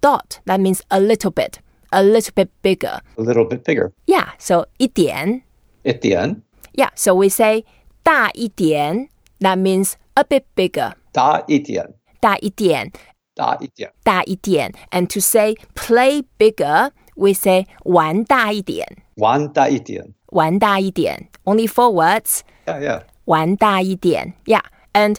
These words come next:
Speaker 1: 玩大一点, you know, I guess it's probably not the direct translation for your book in China or Taiwan. The reason I guess that,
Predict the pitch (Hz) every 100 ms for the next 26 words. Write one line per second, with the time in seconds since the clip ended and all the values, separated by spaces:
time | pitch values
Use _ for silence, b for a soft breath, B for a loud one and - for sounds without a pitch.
0 | - - 233 294 359 370 320 202 180 220
1 | 226 233 254 220 214 339 339 - - _
2 | _ 208 - 269 247 226 226 247 - 185
3 | - 185 180 - - 180 - 180 175 175
4 | 165 - 180 185 175 190 160 - 165 -
5 | 185 190 170 170 - 170 180 214 180 B
6 | B B B 185 196 247 311 349 277 -
7 | 185 - 175 180